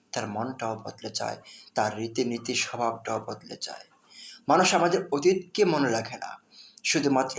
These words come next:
আমাদের বর্তমানকে মনে রাখে, আর সে বর্তমানকে নিয়ে চলে,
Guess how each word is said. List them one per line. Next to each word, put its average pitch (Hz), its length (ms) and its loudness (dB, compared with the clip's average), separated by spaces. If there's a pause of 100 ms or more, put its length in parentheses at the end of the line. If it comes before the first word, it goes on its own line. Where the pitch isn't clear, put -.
আমাদের 127 320 0
বর্তমানকে 135 680 -4
মনে 117 260 -8
রাখে, - 320 -12 (680)
আর 120 100 -2
সে - 200 0
বর্তমানকে 120 760 -6
নিয়ে 107 220 -10
চলে, - 380 -12